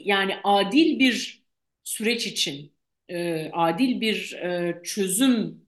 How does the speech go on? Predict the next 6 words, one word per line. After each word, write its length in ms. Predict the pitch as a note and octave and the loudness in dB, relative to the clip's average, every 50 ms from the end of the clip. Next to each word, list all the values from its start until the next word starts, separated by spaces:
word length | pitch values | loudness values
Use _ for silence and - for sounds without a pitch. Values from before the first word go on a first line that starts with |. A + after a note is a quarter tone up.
| _ | _
için, 540 | - D#3+ - - - - C#3+ C#3+ E3 G3 G3+ | -14 -12 -8 -8 -8 -6 -8 -8 -10 -14 -14
kalıcı 500 | - - G3 E3+ E3+ F3+ F3 G#3+ C4 A3+ | -8 -4 -2 0 0 0 -2 -2 -4 -4
bir 180 | B3 - - - | -6 -8 -8 -8
çözüm 400 | - - F#3 E3 E3 G3 F#3+ F3 | -6 -6 -6 -4 -4 -6 -8 -10
için 640 | - - - - - - G#3 B3+ D#4 F4 - _ _ _ _ _ _ _ _ _ _ _ _ _ _ _ _ _ - | -12 -14 -12 -10 -8 -8 -8 -8 -10 -14 -18 _ _ _ _ _ _ _ _ _ _ _ _ _ _ _ _ _ 2
Öcalan'ı 840 | A#3 C4 D#4 - E4+ E4 D4 A#3+ G#3+ F#3 E3 E3+ F3 G#3 D4 - | 4 4 4 6 4 4 4 2 2 0 0 -2 -4 -6 -8 -10